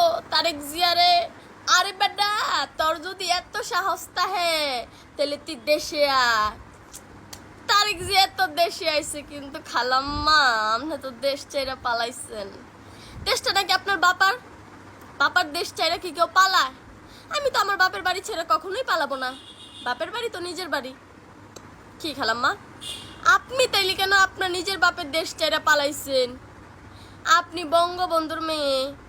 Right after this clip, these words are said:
জাতির পিতা, জাতির জনক। জাতির পিতা কাকে বলে আপনি জানেন? জাতির পিতাকে আপনি জানেন? আপনি কি কখনো ইসলাম পড়ছেন? আপনি যদি ইসলাম পড়তেন,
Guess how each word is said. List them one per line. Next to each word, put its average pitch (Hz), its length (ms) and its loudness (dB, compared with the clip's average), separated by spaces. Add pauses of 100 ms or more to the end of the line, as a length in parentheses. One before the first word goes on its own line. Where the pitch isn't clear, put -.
(380)
জাতির 359 540 2
পিতা, 277 460 2 (320)
জাতির 294 520 0
জনক। 294 420 4 (720)
জাতির 262 280 2
পিতা 311 200 -6
কাকে 254 220 -4
বলে 269 180 0
আপনি 254 220 -4
জানেন? 247 400 0 (540)
জাতির 269 360 -2
পিতাকে 277 380 -2
আপনি 262 280 0
জানেন? 240 340 0 (400)
আপনি 262 240 -2
কি 285 140 -8
কখনো 285 260 0
ইসলাম 277 340 -2
পড়ছেন? 277 500 2 (440)
আপনি 330 400 2
যদি 392 220 -2
ইসলাম 427 380 -2
পড়তেন, 466 340 0